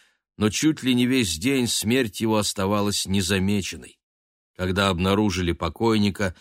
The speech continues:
уже мало кто держался на ногах, и предание тела воде — прошло без свидетелей. Как и многие,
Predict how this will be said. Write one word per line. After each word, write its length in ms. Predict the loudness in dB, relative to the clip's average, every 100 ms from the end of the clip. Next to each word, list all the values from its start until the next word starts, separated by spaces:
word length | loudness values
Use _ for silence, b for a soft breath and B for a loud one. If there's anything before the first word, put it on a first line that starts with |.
| b b -10
уже 240 | -2 2
мало 380 | 4 6 4 2
кто 180 | 0 -2
держался 760 | 0 -2 0 0 0 -2 -2
на 140 | -2
ногах, 540 | -2 -2 0 0 0 -4 b b _
и 140 | -2 -2
предание 760 | 0 -2 0 2 2 0 -2
тела 340 | -2 -2 0 0
воде — 560 | -2 -4 -2 0 -2 _ _ _
прошло 440 | -4 -4 -2 0
без 280 | 0 -2 -2
свидетелей. 880 | -4 -6 -8 -6 -6 -6 -10 -14 -20 _ _ _ _ _ _ _ _ _ _
Как 240 | -2 -2 -2
и 40 |
многие, 760 | -2 2 2 2 2 2 0